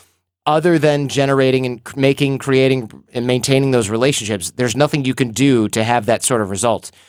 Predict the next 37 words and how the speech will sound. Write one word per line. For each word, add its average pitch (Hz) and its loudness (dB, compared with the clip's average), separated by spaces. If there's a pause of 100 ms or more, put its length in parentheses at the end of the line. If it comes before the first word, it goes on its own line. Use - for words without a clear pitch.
(220)
So 131 0 (360)
this 139 -2
turned 185 0
out 165 0
to 160 -2
be 143 2
the 123 -2
best 139 -2
investment 127 -2
that 117 0
I 110 0
can 110 -8
make, 135 -2
and 135 -4
you 127 -4
can't 160 -4
pay 156 0
for 101 -4
it. 85 -12
There's 147 -2
no 202 4
way. 175 2 (360)
So 202 0
a 202 2
lot 240 2
of 247 -2
people 196 0
think, 165 -2
"Well, 147 0
when 156 2
I'm 147 0
rich 147 2
or 147 -2
when 131 0
I'm 123 -4
well 135 2
off, 127 2